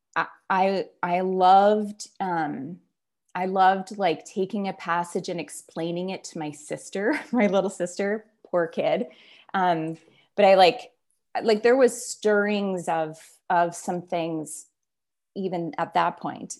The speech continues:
And then when I was, like, fifteen, sixteen, I was,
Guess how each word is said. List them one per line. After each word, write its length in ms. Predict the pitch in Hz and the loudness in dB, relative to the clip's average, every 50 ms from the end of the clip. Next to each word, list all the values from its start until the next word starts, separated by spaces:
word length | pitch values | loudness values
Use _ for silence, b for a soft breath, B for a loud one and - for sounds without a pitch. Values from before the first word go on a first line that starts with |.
| _ | _
And 140 | 190 180 180 | -6 -2 -2
then 400 | 175 170 170 170 170 170 170 - _ _ | 0 -2 -2 -2 -4 -6 -8 -10 _ _
when 160 | - 185 180 | -4 -2 -2
I 60 | 175 | -2
was, 100 | 175 160 | 0 -2
like, 160 | 170 165 - | -4 -6 -6
fifteen, 500 | - - 208 196 196 - - 190 170 170 | -4 -2 -2 -2 -2 -6 -6 -6 -6 -6
sixteen, 580 | 165 - - 196 185 - - - 185 175 170 165 | -6 -6 -6 -8 -8 -8 -10 -8 -8 -6 -4 -4
I 140 | 165 160 160 | -4 -4 -4
was, 380 | 160 156 156 147 147 - - | -4 -4 -4 -6 -8 -12 -16